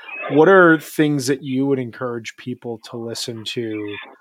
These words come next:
um, just to kinda hear what's happening behind the scenes and, like, below the surface and, and to the margins, as, as you said earlier, um, within Trey's sound in particular? Like, what, there are, like, three things that people should be listening for.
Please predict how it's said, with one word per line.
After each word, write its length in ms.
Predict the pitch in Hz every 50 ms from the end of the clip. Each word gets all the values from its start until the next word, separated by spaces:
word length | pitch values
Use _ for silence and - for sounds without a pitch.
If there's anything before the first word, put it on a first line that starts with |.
| _ _ _ _ _ _ _ -
um, 360 | 139 123 117 113 110 113 117 -
just 180 | - 220 - -
to 80 | 220
kinda 260 | 214 - 214 202 175 156
hear 680 | 135 - - - 147 143 143 143 143 139 131 127 127 127
what's 280 | 135 135 127 131 131 -
happening 500 | - - 135 127 123 - 131 135 131 120
behind 460 | 113 113 - - 127 123 120 123 117
the 80 | 117 110
scenes 420 | - - 120 113 113 113 110 110
and, 120 | 117 113
like, 140 | 107 107 107 - -
below 360 | - 117 117 113 117 117 117
the 120 | 110 113 110
surface 680 | - - - 120 113 110 - - 117 107 104 - -
and, 160 | 113 107 110 -
and 120 | 131 135 127 -
to 80 | 143
the 80 | 127 139
margins, 680 | 123 117 113 117 120 117 110 113 107 101 101 104 -
as, 300 | - 127 120 107 104 -
as 300 | 123 123 123 113 104 107
you 100 | 110 107
said 240 | 107 - - 120 110
earlier, 540 | 113 110 110 110 110 110 110 110 107 107 104 _ _ - - - - - -
um, 340 | 120 113 113 110 110 113 _
within 800 | - 131 131 123 117 117 120 120 120 123 117 117 113 110 113 _ -
Trey's 440 | - - - 151 143 135 131 123 -
sound 460 | - - 139 120 120 120 117 117 127 -
in 160 | 135 127 120
particular? 580 | - - 120 - - - 107 - 123 113 107 104
Like, 180 | 104 107 - -
what, 140 | 135 - - - - - _ _
there 120 | - 147 143 143
are, 40 |
like, 200 | 139 135 120 -
three 340 | - - - 156 151 151 147
things 320 | 139 - 151 147 139 131 120
that 140 | 131 -
people 240 | - 135 117 - 120
should 200 | - - - 123
be 120 | 110 113 110
listening 500 | 110 110 110 - - - 120 110 101 101
for. 360 | - - 110 101 104 104